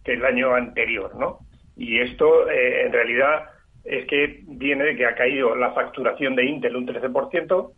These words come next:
eh, hasta los cincuenta y cuatro mil doscientos veintiocho millones, y ya ha dejado de ser el líder desde el punto de vista de la facturación,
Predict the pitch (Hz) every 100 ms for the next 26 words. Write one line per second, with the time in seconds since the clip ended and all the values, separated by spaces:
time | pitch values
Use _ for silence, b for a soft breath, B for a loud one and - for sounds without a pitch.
0 | _ 143 131 110 110 110 110 131 - 117
1 | - 117 117 120 110 123 147 139 - 135
2 | 131 127 123 131 131 131 135 131 165 175
3 | 220 - _ _ - 123 131 131 127 120
4 | 131 123 117 147 127 113 117 139 127 117
5 | - 117 123 123 139 127 127 127 127 123
6 | 123 127 135 131 - 135 135 160 180 -